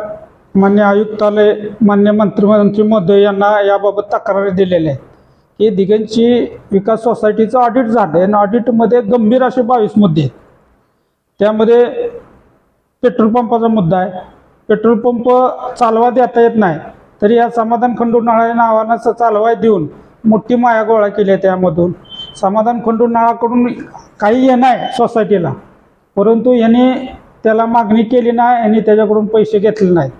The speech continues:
वास्तविक समाधान खंडू नळाने पैसे द्यायचे नाहीत,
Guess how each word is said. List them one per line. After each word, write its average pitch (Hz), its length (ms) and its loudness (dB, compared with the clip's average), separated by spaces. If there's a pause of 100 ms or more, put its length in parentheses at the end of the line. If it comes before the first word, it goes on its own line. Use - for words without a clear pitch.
(760)
वास्तविक 208 540 -2
समाधान 262 500 0
खंडू 240 180 0
नळाने 247 360 0
पैसे 247 300 -2
द्यायचे 220 260 0
नाहीत, 180 140 0